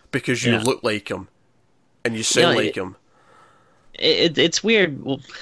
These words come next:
Speaker 2: I guess not that weird, but in the last movie, I didn't have a problem with her, but I didn't overly think, like,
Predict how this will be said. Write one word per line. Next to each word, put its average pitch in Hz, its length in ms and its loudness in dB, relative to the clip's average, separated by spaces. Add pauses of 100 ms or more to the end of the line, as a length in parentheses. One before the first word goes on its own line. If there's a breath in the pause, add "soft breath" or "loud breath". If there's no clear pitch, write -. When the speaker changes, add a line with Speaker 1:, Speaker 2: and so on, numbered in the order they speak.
(160)
Speaker 2:
I 120 220 0
guess 147 180 -2
not 113 120 0
that 110 120 2
weird, 104 260 -4
but 110 260 0
in 151 180 -2
the 147 100 -2
last 190 300 0
movie, 127 420 0 (220)
I 110 200 2
didn't 240 180 0
have 185 120 -4
a 139 40 -2
problem 113 380 -6
with 139 160 -6
her, 151 160 0
but 120 320 -2
I 95 60 -10
didn't 156 280 -2
overly 117 440 -2
think, 110 380 -6
like, 98 340 -2